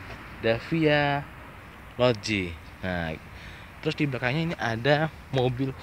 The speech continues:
V W. V W-nya kayak Altis ya depannya ya.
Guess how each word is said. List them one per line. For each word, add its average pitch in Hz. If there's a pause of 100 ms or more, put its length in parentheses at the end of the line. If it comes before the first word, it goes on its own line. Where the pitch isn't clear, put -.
V 151
W. 135 (1600)
V 151
W-nya 190 (480)
kayak 165
Altis 180
ya 143
depannya 120
ya. 139